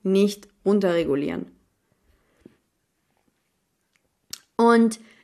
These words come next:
in fünfter Ebene ist es dann wahnsinnig wichtig, auch zu schauen, okay, was ist denn das Bedürfnis hinter der Eifersucht? Brauche ich vielleicht grad Sicherheit? Brauche ich Rückversicherung? Brauche ich ehrliche Nähe? Brauche ich Anerkennung? Brauche ich Schutz? Brauche ich Klarheit?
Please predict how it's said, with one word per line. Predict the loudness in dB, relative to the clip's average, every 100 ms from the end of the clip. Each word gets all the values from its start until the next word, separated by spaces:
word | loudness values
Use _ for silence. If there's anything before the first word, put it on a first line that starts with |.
| 0
in | 0
fünfter | 2 0 0 -2 -2
Ebene | -2 -2 -4 -4
ist | -4
es | -8
dann | -8 -4
wahnsinnig | -4 -4 -4 -6 -6
wichtig, | -8 -8 -8 -4
auch | -4 -4
zu | -10
schauen, | -6 -4 -4
okay, | -6 -6
was | -6 -6
ist | -4
denn | -4
das | -4
Bedürfnis | -8 -6 0 0 0 -4 -4
hinter | -4 -2 -2 -2 -4 -6
der | -6 -4
Eifersucht? | -6 -10 -10 -12 -14 _ _ _ _ _ _ -20 -20 _
Brauche | 2 4 2
ich |
vielleicht | 0 -2 -4 -4
grad | -6 -8
Sicherheit? | -14 -8 -4 -4 -6 -8 -12 -14
Brauche | -2 -2 -2
ich | -6 -4
Rückversicherung? | -4 -2 -4 -4 -4 -6 -8 -8 -8 -10
Brauche | -4 -4 -2 -6
ich | -6 -14 -20 -6
ehrliche | -2 -2 -2 -2
Nähe? | 0 2 2 0 -4
Brauche | -6 -6 -6
ich | -8 -4
Anerkennung? | -2 -2 -6 -6 -8 -8 -10 -10
Brauche | -8 -6
ich | -8 -8
Schutz? | -2 -2 -4 -12
Brauche | -14 -10
ich | -10 -8
Klarheit? | 0 2 2 0 -4 -6